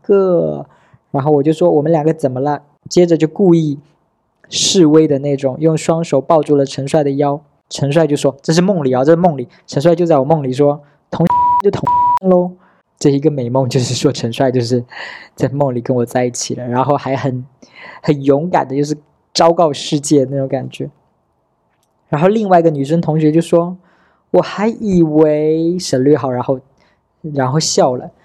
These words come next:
然后这个女同学以为什么呢？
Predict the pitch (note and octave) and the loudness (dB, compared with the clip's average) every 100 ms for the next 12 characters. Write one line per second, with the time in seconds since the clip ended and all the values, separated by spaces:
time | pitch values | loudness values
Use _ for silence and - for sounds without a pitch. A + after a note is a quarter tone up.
0 | _ _ _ _ E3 F#3+ C4+ A#3 D#3 D3+ | _ _ _ _ -2 0 2 2 2 0
1 | E3+ E3 E3 - _ _ _ _ _ D#3+ | 4 4 2 -6 _ _ _ _ _ 4
2 | C3+ C#3 F3 C#3+ B2 B2+ C3+ C#3+ | 6 6 4 -2 -6 -10 -12 -14